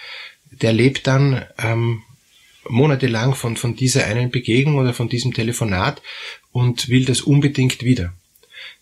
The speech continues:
D-, deshalb total wichtig, gar nicht, nicht, nicht einmal auch nur kurz. So, äh, wenn, wenn das nämlich, ähm,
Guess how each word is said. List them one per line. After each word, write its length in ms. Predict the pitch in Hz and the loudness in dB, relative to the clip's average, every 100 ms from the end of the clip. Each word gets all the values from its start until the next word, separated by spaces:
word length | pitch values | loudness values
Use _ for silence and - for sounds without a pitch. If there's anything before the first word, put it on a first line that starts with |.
| _ - | _ -20
D-, 160 | - - | -18 -2
deshalb 540 | 123 131 139 131 - - | 0 2 2 0 -6 -12
total 520 | - - 117 147 131 | -8 -4 0 2 2
wichtig, 500 | 143 - 143 - - | 0 -2 -4 -6 -6
gar 320 | 131 113 135 147 | -2 0 0 0
nicht, 560 | 104 87 - - - _ _ _ | 0 -2 -6 -12 -20 _ _ _
nicht, 300 | 135 131 - | 0 0 -2
nicht 380 | - 131 151 - | 0 4 4 2
einmal 560 | 139 135 127 - - - | 2 2 0 -2 -12 -8
auch 240 | - 113 | -6 0
nur 160 | 127 117 | 0 0
kurz. 480 | - 92 90 - - _ _ _ _ _ _ | -4 -4 -6 -8 -12 _ _ _ _ _ _
So, 240 | - 107 - | -8 -6 -6
äh, 220 | - - - - - - - - _ _ _ _ _ _ _ _ - | -10 -14 -18 -18 -16 -16 -18 -20 _ _ _ _ _ _ _ _ -4
wenn, 340 | 123 120 - - | -2 0 -4 -12
wenn 220 | 120 131 131 | 0 4 4
das 140 | 131 | 4
nämlich, 380 | 135 135 - 64 - | 4 4 2 -6 -4
ähm, 280 | 113 113 | -2 0